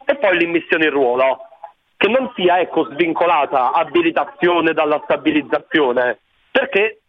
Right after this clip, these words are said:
la dimostrazione è dettata dal fatto che ci sono ancora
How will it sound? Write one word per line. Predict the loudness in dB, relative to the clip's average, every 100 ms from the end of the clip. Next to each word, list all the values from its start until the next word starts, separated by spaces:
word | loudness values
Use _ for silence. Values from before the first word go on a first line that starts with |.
| _ -4
la | -2
dimostrazione | 0 0 0 -4 -4 0 2 2 -2 -2
è | 0 0 -2 -10
dettata | -4 -2 0 0
dal | -2
fatto | -2 -2 -2
che | -2
ci | -2 0
sono | 2 2
ancora | 0 0 0 0